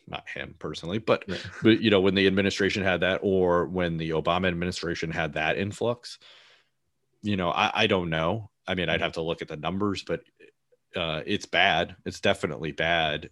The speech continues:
Speaker 1: Uh, and we don't have the room to house all of those people. But if you tell them that you're not gonna, if you tell human traffickers that you're not gonna charge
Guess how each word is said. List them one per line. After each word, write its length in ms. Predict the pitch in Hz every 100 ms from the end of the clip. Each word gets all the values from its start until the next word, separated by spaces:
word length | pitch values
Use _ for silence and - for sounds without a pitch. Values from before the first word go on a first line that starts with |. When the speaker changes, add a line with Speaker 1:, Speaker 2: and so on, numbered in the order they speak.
| -
Speaker 1:
Uh, 340 | 82 76 76 73
and 280 | 90 98 104 - _ _ _ _ _ -
we 140 | 107
don't 180 | 175 151
have 240 | 131 127 113
the 100 | 95
room 380 | 92 120 87
to 80 | 82
house 440 | 80 90 87 80 - _ _
all 260 | - 87 95
of 140 | 87
those 240 | 82 80 78
people. 360 | - 107 69 -
But 120 | 82
if 160 | 80
you 140 | 120 123
tell 320 | - 101 139
them 180 | 95 82
that 140 | 80
you're 140 | 87 92
not 200 | 104 -
gonna, 460 | 101 92 87 85 - _ _
if 420 | 80 78 101 -
you 120 | 117
tell 600 | 143 - 117 107 95 92 - - -
human 360 | - 113 117 110
traffickers 760 | 110 107 - 80 80 82 - _ - _ _ _ -
that 360 | 85 76 73
you're 380 | 80 90 104 107
not 220 | 98 101
gonna 180 | 104 90
charge 800 | 78 - 104 95 85 82 - -